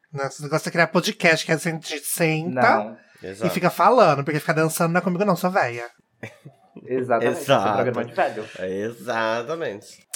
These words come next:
Speaker 3: É, o nosso, vocês já sabem, nós vamos pedir, né? O meu paulo ponto K M.
Speaker 1: O meu é o Igor Joner, J O N E R,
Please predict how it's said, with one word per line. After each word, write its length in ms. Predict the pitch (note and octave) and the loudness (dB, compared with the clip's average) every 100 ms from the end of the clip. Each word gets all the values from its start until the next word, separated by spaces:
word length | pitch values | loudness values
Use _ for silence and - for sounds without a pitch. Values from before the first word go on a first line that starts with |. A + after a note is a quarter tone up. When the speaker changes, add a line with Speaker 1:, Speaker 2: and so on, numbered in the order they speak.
| - | 4
Speaker 3:
É, 80 | D#3+ | 6
o 100 | D#3+ | 8
nosso, 260 | C3+ B2 | 8 4
vocês 240 | B2 A#2 B2 | -2 -4 -4
já 100 | C#3+ | -4
sabem, 320 | - C#3 D3+ | 0 2 2
nós 120 | C#3+ | -4
vamos 200 | B2+ B2 | -8 -12
pedir, 460 | B2 E3+ - D#3 E3+ | -12 -16 -14 -12 -10
né? 160 | F3+ | -6
O 40 | A#2+ | -6
meu 160 | G#2 | -6
paulo 280 | G#2 G#2+ G2 | -6 -6 -6
ponto 280 | G2+ G2+ G#2+ | -8 -12 -14
K 220 | - E3+ | -10 -4
M. 220 | D3+ C#3+ G#3+ - _ _ | -2 -2 -6 -16 _ _
Speaker 1:
O 80 | - | 0
meu 300 | G#3 F3 D#3+ | 4 6 8
é 100 | D#3 | 8
o 100 | D3+ | 4
Igor 300 | C#3+ B2+ C#3+ | 2 2 2
Joner, 600 | E3+ D3+ D3+ C#3 D#3 A3+ G#4+ _ - | 2 2 2 2 0 -2 -4 _ -16
J 480 | C#3 B2 B2+ B2+ C#3+ | -8 -2 0 0 0
O 260 | C3+ D3 E3+ | 4 4 4
N 300 | D3+ C3+ C3 | 0 0 -2
E 180 | B2+ D#3 | 0 2
R, 520 | E3 C3+ C3+ F3 F4 | 4 2 0 -2 -8